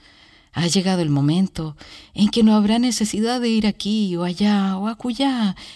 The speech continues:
para adorarlo verdaderamente y según lo que el Espíritu de Dios desee. Acuérdate que Dios es espíritu y hay que adorarlo en espíritu y en verdad. No importa el lugar donde estés.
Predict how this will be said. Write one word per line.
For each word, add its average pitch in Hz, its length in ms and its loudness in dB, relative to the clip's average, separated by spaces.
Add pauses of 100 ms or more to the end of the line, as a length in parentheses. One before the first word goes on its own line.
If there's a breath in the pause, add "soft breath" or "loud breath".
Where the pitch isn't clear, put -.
(120 loud breath)
para 208 280 4
adorarlo 202 580 0
verdaderamente 170 1040 -2 (320 loud breath)
y 214 120 2
según 208 400 4
lo 165 100 -2
que 160 160 -6
el 156 80 -4
Espíritu 170 520 -6
de 160 120 -4
Dios 165 440 -4
desee. 151 640 -4 (760)
Acuérdate 190 640 -4
que 147 140 -4
Dios 151 260 -4
es 147 140 -8
espíritu 147 720 -10 (460 loud breath)
y 139 140 -4
hay 160 120 -4
que 214 100 -4
adorarlo 214 560 0
en 165 100 -4
espíritu 160 800 -6 (160)
y - 60 -4
en 175 80 -2
verdad. 156 720 -6 (460 loud breath)
No 247 160 4
importa 269 520 0
el 151 80 -6
lugar 143 280 -6
donde 147 200 -4
estés. 143 680 -8